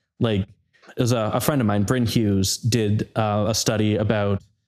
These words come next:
resolutions in classical versus rock, and, like,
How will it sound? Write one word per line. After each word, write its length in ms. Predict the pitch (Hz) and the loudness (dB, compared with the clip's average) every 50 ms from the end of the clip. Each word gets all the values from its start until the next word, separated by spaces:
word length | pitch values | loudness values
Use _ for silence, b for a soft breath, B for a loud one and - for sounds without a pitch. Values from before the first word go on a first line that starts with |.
| _ _ _ _ _ _ - | _ _ _ _ _ _ -8
resolutions 1040 | - 143 120 120 131 135 - 151 131 110 110 120 113 - - 131 123 120 117 - - | -4 0 0 2 0 0 0 0 2 2 2 0 0 0 0 0 2 0 0 0 0
in 400 | - 120 113 107 107 107 104 95 | 0 0 2 2 2 2 0 -2
classical 640 | - - - 120 110 107 - - 110 - 120 113 104 | -4 -4 -2 -2 0 0 0 -2 0 0 0 0 2
versus 440 | 104 107 101 - - 101 95 92 107 | 0 0 0 0 0 -2 -2 0 -2
rock, 360 | 107 104 113 131 135 - - - | -2 0 -2 -2 -4 -4 -4 -2
and, 180 | 117 110 104 101 | 0 0 2 2
like, 200 | 101 101 98 | 0 0 -2